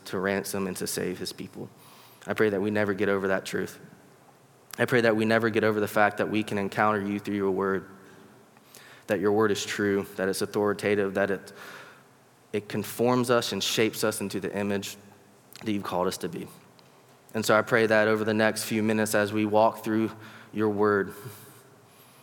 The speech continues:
I pray that you would identify areas in our life that we need to repent of. I pray that you will, um, remind us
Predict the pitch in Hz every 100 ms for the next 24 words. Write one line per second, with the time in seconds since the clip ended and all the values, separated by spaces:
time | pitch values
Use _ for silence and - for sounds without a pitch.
0 | - - 104 117 104 98 113 110 104 110
1 | 107 104 104 101 98 98 - - - -
2 | - - - 113 117 117 113 104 98 107
3 | 110 117 104 98 107 104 - 92 - 117
4 | 110 113 110 107 - 98 113 104 98 104
5 | 110 104 101 104 - - - 98 92 87
6 | - - - - _ - 110 123 110 110
7 | 120 120 117 -